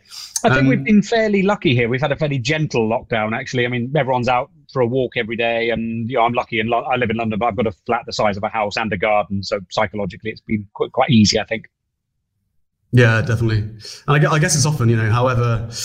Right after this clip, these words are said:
Speaker 2: however you kind of plan for it and, and perceive it, right? One, one person's lockdown is another person's,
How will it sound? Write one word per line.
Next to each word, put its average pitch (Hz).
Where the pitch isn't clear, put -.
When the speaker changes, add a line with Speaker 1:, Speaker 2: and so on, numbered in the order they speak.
Speaker 2:
however 131
you 127
kind 123
of 117
plan 127
for 127
it 123
and, 117
and 120
perceive 127
it, 101
right? 117
One, 127
one 127
person's 123
lockdown 120
is 117
another 123
person's, 120